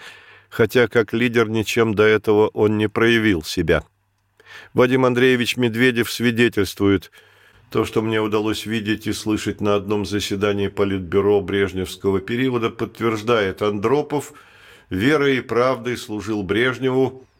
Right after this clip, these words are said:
отбивая любые, даже малейшие попытки, в частности, со стороны Косыгина, высказывать самостоятельные суждения. Андропова можно назвать верным брежневцем.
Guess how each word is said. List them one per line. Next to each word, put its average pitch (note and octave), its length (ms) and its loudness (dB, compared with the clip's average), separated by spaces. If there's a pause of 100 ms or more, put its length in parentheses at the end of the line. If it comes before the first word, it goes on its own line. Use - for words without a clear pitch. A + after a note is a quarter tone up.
(140)
отбивая A2 640 0
любые, A2 560 -2
даже G2+ 260 -2
малейшие G#2 540 -2
попытки, B2+ 680 -4 (380)
в - 140 -20
частности, G#2+ 640 -2
со G2+ 180 -4
стороны G2+ 440 0
Косыгина, B2 640 -2 (460)
высказывать C3 640 0
самостоятельные G#2 1120 -2
суждения. D2 840 -6 (720)
Андропова C3 640 4
можно A#2+ 420 2
назвать G#2 600 0 (160)
верным B2 600 2
брежневцем. E2+ 760 -2